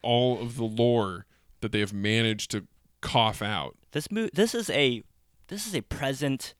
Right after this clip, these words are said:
Speaker 2: present-based movie. This movie, this franchise is just about watching the movie as you are watching it. It doesn't let you,
Speaker 1: Yeah.
Speaker 2: you don't think
Speaker 1: Yeah.
Speaker 2: about the past,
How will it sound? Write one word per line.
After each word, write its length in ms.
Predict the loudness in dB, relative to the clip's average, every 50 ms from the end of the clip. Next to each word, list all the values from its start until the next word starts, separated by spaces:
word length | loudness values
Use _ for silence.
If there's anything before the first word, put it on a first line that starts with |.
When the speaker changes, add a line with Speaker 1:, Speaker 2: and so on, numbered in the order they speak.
| _ _ _ _ _ _ _ _ _ _ _ _ _ _ _
Speaker 2:
present-based 380 | -2 0 0 -2 -4 -8 -12 -14 -12
movie. 520 | -8 -8 -8 -8 -8 -10 -12 -12 -14 -18 _ _ _ _ _ -4
This 180 | -4 -4 -2
movie, 540 | 0 -2 0 0 0 0 0 -2 -2 -6 -8 _ -8 -6
this 160 | -4 -4 -2
franchise 560 | 0 0 2 2 2 0 0 2 2 0 0
is 260 | -2 -2 -2 -2 -2
just 180 | -4 -6 -6 -6
about 300 | -2 0 0 -2 0 -2
watching 560 | 0 0 0 0 0 -2 -2 -2 -2 -4 -6 -10 -10
the 140 | -8 -6 -4
movie 640 | -2 -2 -2 -2 -2 -4 -4 -4 -4 -4 -6 -10 _ _ _ _ _ _ _ _ _ 0
as 240 | 0 2 0 0
you 100 | -2 -2
are 80 | -2 -2
watching 400 | 0 -2 -2 -4 -6 -10 -10 -8
it. 180 | -8 -8 -10 -10 _ _ _ _ _ _ _ _ _ _ _ _ _ _ -18
It 100 | -2 0
doesn't 300 | 2 2 2 0 0 0
let 220 | 0 0 0 2 2
you, 240 | 2 4 4 4 6
Speaker 1:
Yeah. 280 | 8 8 8 8 4 2
Speaker 2:
you 80 | 2 2
don't 160 | 2 2 2
think 200 | 2 6 8 8
Speaker 1:
Yeah. 120 | 8 8
Speaker 2:
about 200 | 8 8 8 8
the 80 | 6 0 -8 _ _ _ _ _ -2
past, 500 | -2 0 0 0 -2 -6 -10 -16 -20